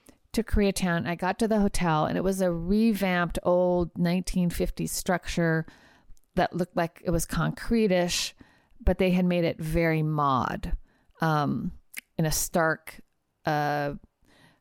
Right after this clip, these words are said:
uh, fifties kind of way, mid-century kind of way. I go into the main lobby, <clears throat> and it's completely black because, uh, and filled with bodies because they're having, they have a,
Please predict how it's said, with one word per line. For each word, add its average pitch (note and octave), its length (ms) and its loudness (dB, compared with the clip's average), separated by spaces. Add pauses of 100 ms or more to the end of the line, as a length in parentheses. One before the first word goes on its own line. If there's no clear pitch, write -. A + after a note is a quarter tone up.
(120)
uh, D3 240 0
fifties - 480 -4
kind D3+ 280 -6
of C#3+ 120 -14
way, D3+ 340 -4 (260)
mid-century D#3+ 520 -6
kind D#3+ 180 -4
of D#3+ 40 -2
way. - 180 -4 (1000)
I G#3+ 80 4
go B3 280 4
into C4 520 2
the G3 80 4
main G#3 240 4
lobby, F#3 520 0
<clears throat> - 60 -20
and G#3 280 2 (120)
it's F#3+ 260 0
completely F#3 680 0 (400)
black B2 580 -4 (460)
because, F#3 880 0 (920)
uh, E3+ 200 2
and F3+ 220 2
filled B3+ 320 2
with G3+ 180 2
bodies D#3 540 -2 (160)
because G#3+ 460 -2 (200)
they're F#3 180 2
having, F#3 420 -2 (200)
they F#3 120 0
have F#3 180 -2
a, E3 80 0